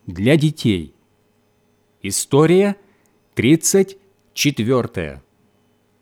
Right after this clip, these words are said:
«Милости Твои, Господи, буду петь вечно, в род и род возвещать истину Твою устами моими».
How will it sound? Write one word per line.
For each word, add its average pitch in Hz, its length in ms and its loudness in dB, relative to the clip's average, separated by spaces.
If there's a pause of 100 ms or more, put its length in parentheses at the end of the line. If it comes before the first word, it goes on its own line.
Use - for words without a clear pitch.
(3000)
«Милости 190 640 2
Твои, 156 400 -2
Господи, 92 720 -2 (720)
буду 185 380 2
петь 151 420 -4 (180)
вечно, 90 600 -6 (600)
в 98 140 -6
род 214 400 2
и 208 80 4
род 175 380 2
возвещать 165 880 -2
истину 202 560 0
Твою 175 520 -2 (200)
устами 139 600 -2
моими». 98 560 -2